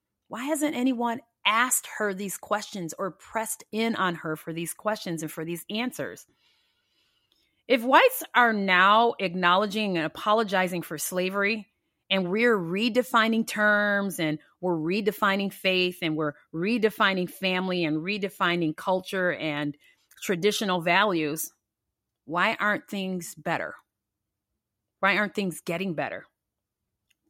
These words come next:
Take a listen to a racist. Always stop and take a listen to a racist. They always tell you the savage truth about their mindset and how they think,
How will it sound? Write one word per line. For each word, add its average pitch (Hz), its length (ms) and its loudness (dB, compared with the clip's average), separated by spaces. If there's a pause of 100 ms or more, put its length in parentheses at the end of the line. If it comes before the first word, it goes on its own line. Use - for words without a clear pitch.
(540)
Take 370 240 4
a 466 80 4
listen 262 380 4
to 202 200 0
a 185 60 4
racist. 170 600 -2
Always 285 420 4
stop 202 540 2
and 175 100 -8
take 208 240 -8
a 170 40 -6
listen 165 420 -4
to 156 160 -8
a 147 80 -4
racist. 139 500 -8 (420)
They 196 140 2
always 254 540 4
tell 240 200 2
you 220 140 0
the 185 140 -4
savage 247 640 4
truth 190 580 2 (400)
about 175 300 2
their 170 120 0
mindset 208 580 4 (540)
and 175 120 -4
how 196 200 4
they 214 160 2
think, 196 480 -4